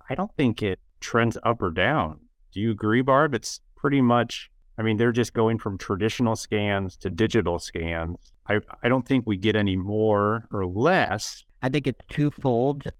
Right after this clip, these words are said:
Speaker 2: If they're new docs and they get a scan and call you and they say, "I'm getting this scanner, can you help me? <laughs> I need you to look at my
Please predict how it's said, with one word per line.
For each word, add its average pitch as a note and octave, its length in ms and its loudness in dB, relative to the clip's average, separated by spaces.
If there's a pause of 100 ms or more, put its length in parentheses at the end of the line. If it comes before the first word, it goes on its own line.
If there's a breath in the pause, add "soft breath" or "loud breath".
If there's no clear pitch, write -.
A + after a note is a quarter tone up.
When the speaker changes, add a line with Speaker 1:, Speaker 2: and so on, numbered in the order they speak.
(100)
Speaker 2:
If A#2 180 -4
they're A2 140 2
new A#2 240 2
docs A#2 480 0
and A2 140 0
they A2 80 2
get A#2 160 0
a A2+ 60 0 (120)
scan A#2 380 2
and F#2+ 220 -2
call A2 260 2
you A#2 240 2
and A#2+ 140 2
they G#2 140 -2 (100)
say, A#2 280 2 (600)
"I'm C3+ 260 2
getting A#2+ 280 2
this A2+ 140 -2 (120)
scanner, B2 600 0 (340)
can C#3 180 2
you B2 160 2
help B2 420 2
me? A#2+ 540 0
<laughs> - 500 -8
I B2+ 80 -2
need B2+ 240 2
you B2 60 -4
to A2 80 0
look A#2 200 0
at G#2+ 80 -2
my G#2 140 0